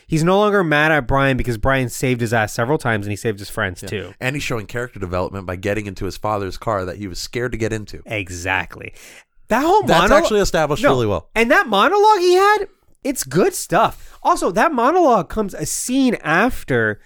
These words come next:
Speaker 1: you've got the sergeant, the cop, who's like, "Hey, your friend Dom Toretto, does he look controlled? Does this look like self-control to you?" And he shows him pictures of the guy he beat.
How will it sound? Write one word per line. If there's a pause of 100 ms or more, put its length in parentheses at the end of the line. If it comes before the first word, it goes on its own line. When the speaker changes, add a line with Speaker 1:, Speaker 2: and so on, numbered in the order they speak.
(240)
Speaker 1:
you've
got
the
sergeant,
the
cop, (300)
who's
like, (160)
"Hey, (220)
your
friend
Dom
Toretto, (220)
does
he
look
controlled?
Does
this
look
like
self-control
to
you?"
And
he
shows
him
pictures
of
the
guy
he
beat.